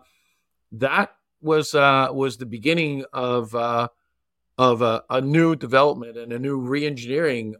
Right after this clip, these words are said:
of ourselves, because we ended up, uh,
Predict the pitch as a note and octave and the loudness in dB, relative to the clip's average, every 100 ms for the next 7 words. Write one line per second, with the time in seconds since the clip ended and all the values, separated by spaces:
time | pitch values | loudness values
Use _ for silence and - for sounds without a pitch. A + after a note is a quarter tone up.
0 | - A#2+ A2+ G#2+ G2 - E2+ - - _ | -6 -4 -2 -2 -2 0 0 -2 -12 _
1 | A#2 A#2 - A#2+ B2 A#2 _ _ _ _ | -6 -6 -2 0 0 -2 _ _ _ _
2 | A#2+ D3 D3 C#3 C#3 C3+ _ B2 B2 A#2 | 0 0 2 4 4 2 _ -14 -4 -2